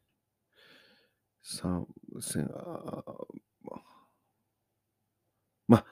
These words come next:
大体二千円ぐらいって感じですよね。まあ、そうやって、あの、いろんなところの愚痴を聞いてたんですよ。で、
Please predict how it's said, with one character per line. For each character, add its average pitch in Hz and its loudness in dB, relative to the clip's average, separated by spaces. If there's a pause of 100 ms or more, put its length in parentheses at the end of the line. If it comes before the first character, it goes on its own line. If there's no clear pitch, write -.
(160)
大 82 2
体 87 6
二 82 2
千 87 2
円 92 4
ぐ 92 2
ら 127 10
い 110 10
っ - 8
て - -4
感 - -6
じ 78 -6
で 92 -6
す - -6
よ 113 -2
ね。 120 -8 (2250)
ま 92 0
あ、 - 0
そ - 8
う 120 12
や 120 12
っ - 6
て、 117 10
あ 107 12
の、 98 8 (380)
い 101 8
ろ 113 10
ん 113 10
な 113 8
と 113 6
こ 107 8
ろ 95 10 (1000)
の 98 8
愚 87 0 (360)
痴 - 0
を 90 8
聞 - 8
い - 10
て - -4
た 87 0
ん 78 0
で 73 -4
す - -8
よ。 - -2
で、 87 4